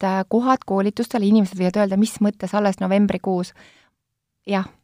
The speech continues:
alles novembrikuus ma teen tõesti metsikult palju koolitusi, aga eestlaste soov saada teadlikumaks, minu koolitusele ei tule paarid, kellel suhtes on probleem. Nemad enam ei seksi, need hakkavad varsti lahutama. Minu koolitusele tulevad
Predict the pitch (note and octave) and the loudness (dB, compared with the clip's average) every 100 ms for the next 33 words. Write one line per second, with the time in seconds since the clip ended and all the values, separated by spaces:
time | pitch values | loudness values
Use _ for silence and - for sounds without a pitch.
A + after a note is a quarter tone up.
0 | _ _ _ - A#3 A#3+ G3 - G3 G3 | _ _ _ 2 4 4 4 4 4 6
1 | G3+ F#3 G3+ G3 - F#3 G3+ G3 G3+ G#3 | 4 0 -2 -2 -2 -4 0 0 0 -2
2 | - A3 F#3+ - A3 B3 B3 B3 A#3 A3+ | 2 2 2 -4 -4 -2 0 0 0 2
3 | A3+ G#3+ G#3 G#3 G3+ - - _ _ _ | 2 2 -2 -4 -6 -8 -18 _ _ _
4 | G3 F#3+ G#3 B3 C4+ - G3 F#3+ - G3+ | -4 0 2 2 0 0 -4 -4 -4 -2
5 | F#3+ F3+ - B3+ D4 C#4 G#3 G3 F#3+ A3+ | -2 -2 -2 0 2 4 2 0 -6 -4
6 | A#3 F#3+ B3 B3 G#3+ G3 - F#3+ - - | -2 -2 0 0 0 -2 -4 -4 -4 2
7 | C4+ C#4 B3+ A#3+ - G3 G3 G#3 F#3+ G3+ | 4 4 2 2 0 -4 0 -2 0 0
8 | G3 F#3+ - F#3+ F#3 G3 - F#3 G3 F#3+ | 0 -2 -4 -4 -4 -6 -6 -6 -4 -4
9 | G3+ G3 G3 _ _ D4+ C#4+ G3 G#3 F#3+ | -4 -6 -8 _ _ 2 4 4 2 2
10 | F#3 G3+ - G3 G3 A3 G#3+ F#3 F#3+ - | 0 -2 -6 -4 -2 0 -2 -2 -2 -2
11 | G3+ F#3 F#3+ F#3+ G3 G#3+ - - _ A3 | -2 -2 -2 -6 -8 -8 -16 -20 _ -2
12 | G#3 B3+ C4+ B3+ G3 F#3+ G3 F#3+ | 0 2 2 0 -4 -2 -2 -2